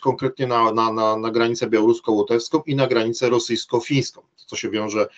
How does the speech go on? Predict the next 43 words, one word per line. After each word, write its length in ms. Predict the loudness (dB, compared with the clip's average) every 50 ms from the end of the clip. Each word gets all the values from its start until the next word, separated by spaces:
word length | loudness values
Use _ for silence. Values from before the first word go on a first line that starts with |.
| -20 -20 -20 _
tutaj, 140 | _ -2 -2
co 120 | -2 -4 -4
koledzy 320 | 0 2 2 2 2 0
wcześniej 320 | 0 -2 -4 -2 -4 -4
mówili, 200 | -2 2 2 2
z 60 | 2 0
tą 140 | -4 -10
Finlandią. 480 | -8 -4 -2 -2 0 0 -2 -2 -4 -4
Zresztą 220 | -6 -8 -10 -10
sam 180 | -4 -2 0 2
Władimir 420 | 2 2 2 2 2 2 2 0
Putin, 360 | 0 -6 0 2 2 2 2 0 -6 _ _ _ _ _ _ 2
no, 200 | 4 4 4 4
wczoraj 480 | 0 -4 0 2 2 4 4 2 2
bodajże 340 | 2 2 2 2 2 0 0
chyba 180 | 0 0 0 0
tam 200 | 0 -2 -4 -6 -8 _ _
pogroził 460 | 0 2 6 6 6 6 6 4 2
palcem 420 | 2 2 2 0 0 -2 -6 -6 -4
Finlandii, 500 | -4 -4 -2 -2 -2 -4 -2 -2 -2 -2
że 240 | 0 0 0 0 0
jak 240 | -2 -2 -4 -10
chce 160 | -10 -8 -8 -4
kłopoty, 420 | -4 -4 -4 -4 -4 -6 -6 -8
to 100 | -6 -4
je 100 | -2 -2
będzie 240 | -2 0 0 0 2
miała. 340 | 2 2 2 2 0 -4 -8 _ -20 -20 -20 -20 -20 _ _ _ _ _ -18 -12 -6
E, 140 | -6 -2
to 120 | 4 6 6
jest 120 | 6 6
też 120 | 4 0 -2
dla 140 | 0 -2
mnie 120 | -2 0 0
bardzo 240 | 0 0 0 -2 -4
ciekawe 340 | -4 -4 -4 -2 0 0
właśnie, 280 | 0 0 -2 -2 -2 -2
jak 160 | 0 0 0
się 120 | 0 0 0
rozwinie 340 | 0 -2 -2 -2 -2 -2
ten 140 | -2 -4 -6
kryzys 340 | -4 -4 -2 -2 -2 -2 -2
migracyjny. 680 | -4 -4 -2 -4 -4 -2 0 0 0 2 2 2 2